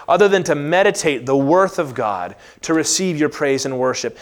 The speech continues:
and to let go of any selfish roadblocks that get in your way. I love that we can laugh at how silly we are about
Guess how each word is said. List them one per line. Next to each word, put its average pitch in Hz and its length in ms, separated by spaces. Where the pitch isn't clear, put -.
and 196 100
to 254 60
let 381 180
go 220 160
of 180 80
any 180 140
selfish 160 560
roadblocks 117 560
that 113 180
get 113 160
in 110 80
your 101 140
way. 92 280
I 320 60
love 302 200
that 151 100
we 156 80
can 143 160
laugh 127 300
at 131 80
how 127 100
silly 123 340
we 113 160
are 107 160
about 101 300